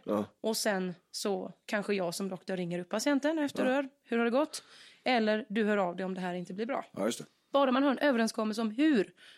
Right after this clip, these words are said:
Speaker 2: man ska följa upp det.
Speaker 1: Ja.
Speaker 2: Så kan det variera, eh, beroende på hur mycket besvär man har.
Speaker 1: Ja, precis. Och så kommer jag tillbaks.
Speaker 2: Mm.
Speaker 1: Och så har det inte funkat, eller jag har fortfarande ont.
Speaker 2: Mm.
Speaker 1: Och är ute efter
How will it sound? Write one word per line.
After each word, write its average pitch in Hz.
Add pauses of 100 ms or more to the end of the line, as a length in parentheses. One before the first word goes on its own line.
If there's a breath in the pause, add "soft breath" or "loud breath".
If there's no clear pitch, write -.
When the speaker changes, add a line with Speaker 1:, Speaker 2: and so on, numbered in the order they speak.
Speaker 2:
man 240
ska 233
följa 214
upp -
det. - (140)
Speaker 1:
Ja. 190 (180 soft breath)
Speaker 2:
Så -
kan 262
det 233
variera, 240 (320)
eh, 220 (140)
beroende 214
på 214
hur 214
mycket 208
besvär 196
man 185
har. 107
Speaker 1:
Ja, 117
precis. 113
Och 131
så 135
kommer 156
jag 139
tillbaks. 131 (500 loud breath)
Speaker 2:
Mm. 214
Speaker 1:
Och 233
så 139
har 123
det 135
inte 107
funkat, 110
eller 113
jag 113
har 110
fortfarande 95
ont. 117 (160)
Speaker 2:
Mm. 214 (120)
Speaker 1:
Och 117
är -
ute 107
efter 98